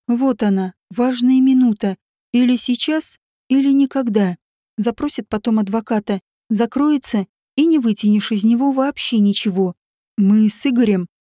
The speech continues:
мы с ним. Его взгляд испуганно заметался по допросной. Мы с ним, Нариков, крякнувшихся хранили. Чего-чего? Ты что мне тут голову морочишь, Ломов?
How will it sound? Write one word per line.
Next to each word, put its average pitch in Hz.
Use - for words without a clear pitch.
мы 220
с -
ним. 262
Его 247
взгляд 262
испуганно 294
заметался 277
по 269
допросной. 214
Мы 247
с -
ним, 254
Нариков, 220
крякнувшихся 214
хранили. 208
Чего-чего? 233
Ты 254
что -
мне 294
тут 262
голову 233
морочишь, 214
Ломов? 247